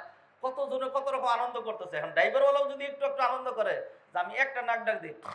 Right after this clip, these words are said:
তাহলে সবগুলি তো নরকের মধ্যে যাবে। হ্যাঁ, আমার আপনার ঘুম আসে, তাদের ঘুম আসতো না।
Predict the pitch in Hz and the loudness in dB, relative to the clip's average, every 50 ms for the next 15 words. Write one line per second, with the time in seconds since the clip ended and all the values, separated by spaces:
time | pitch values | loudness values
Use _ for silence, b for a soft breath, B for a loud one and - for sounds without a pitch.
0 | - - - _ _ 170 175 185 180 185 202 202 202 233 226 233 226 220 208 226 | -14 -18 -20 _ _ -12 -12 -8 -2 0 0 0 0 -8 -10 -6 -6 0 2 2
1 | 240 240 247 247 226 214 180 170 160 165 151 160 - - - - - _ _ _ | 2 2 0 -4 -4 -6 -8 -6 -6 -6 -8 -8 -12 -16 -20 -20 -20 _ _ _
2 | _ _ _ _ _ _ _ _ _ - _ _ _ _ _ _ _ - - _ | _ _ _ _ _ _ _ _ _ -20 _ _ _ _ _ _ _ -20 -20 _
3 | _ _ _ _ _ _ - 139 127 - - _ _ _ _ _ _ _ _ - | _ _ _ _ _ _ -18 -18 -18 -18 -20 _ _ _ _ _ _ _ _ -4
4 | - 185 262 311 359 370 359 359 - 370 349 - - 214 262 285 277 262 240 226 | 4 4 6 8 10 10 10 8 10 10 10 10 10 6 2 4 4 4 4 4
5 | 214 220 226 226 214 - - 220 226 240 233 226 226 - - - 220 214 185 175 | 4 4 6 6 6 2 0 -2 0 2 2 2 2 -2 -6 -4 -4 -4 2 6
6 | 180 190 214 240 - - | 8 8 8 8 6 4